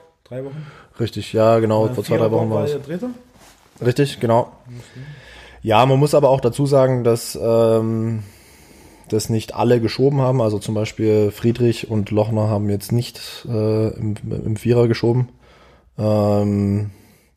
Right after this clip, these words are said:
Speaker 2: aber ich sag mal, mit unserer Anschubleistung müssen wir uns nicht verstecken. Da, da geht auf jeden Fall
Speaker 1: Europacup
Speaker 2: was.
Speaker 1: diese Saison.
Speaker 2: Das ist das große Ziel von uns, ja.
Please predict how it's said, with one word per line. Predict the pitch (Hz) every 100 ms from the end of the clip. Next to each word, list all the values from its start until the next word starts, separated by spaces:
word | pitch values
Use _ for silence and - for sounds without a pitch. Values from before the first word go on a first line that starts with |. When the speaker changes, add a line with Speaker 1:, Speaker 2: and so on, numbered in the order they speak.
| -
Speaker 2:
aber | 107 113 110 107 110
ich | 113
sag | 117
mal, | 117 113
mit | 110
unserer | 117 107
Anschubleistung | 98 123 120 113 - 113
müssen | 110
wir | 113
uns | 104
nicht | 107
verstecken. | - - 113 123 - _ _ _ _ _ _ _ _ _ - _
Da, | - 101 101 95 -
da | 98
geht | 110 113
auf | -
jeden | 113
Fall | 113
Speaker 1:
Europacup | 107 120
Speaker 2:
was. | 123
Speaker 1:
diese | 120 120
Saison. | 113 123 135 127 - - - -
Speaker 2:
Das | 127 127
ist | 120
das | -
große | 127 120 117
Ziel | 139
von | 139 135
uns, | 139 139
ja. | 117 117